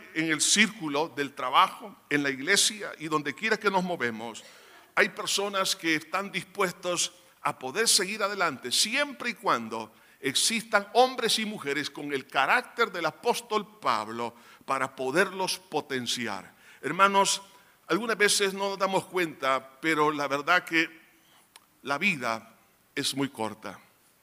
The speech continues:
y tenemos que pasar tarde o temprano de esta tierra a nuestra patria celestial. Pablo sabía perfectamente que le faltaban unos meses antes del martirio, pero él tenía que tener ese cuidado de ver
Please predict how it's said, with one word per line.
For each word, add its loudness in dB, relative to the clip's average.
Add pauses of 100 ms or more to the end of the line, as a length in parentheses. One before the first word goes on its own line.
(640)
y -8
tenemos -4
que -2
pasar 0 (420)
tarde -2
o -8
temprano -4
de -2
esta -6
tierra -6 (220)
a 0
nuestra -4
patria -2
celestial. -8 (720)
Pablo 8
sabía 4
perfectamente 4
que -2
le 0
faltaban 2
unos 4
meses 6
antes 6
del 6
martirio, 0 (500)
pero 2
él 2
tenía 4
que 2
tener 2
ese 2
cuidado -2
de -10
ver 2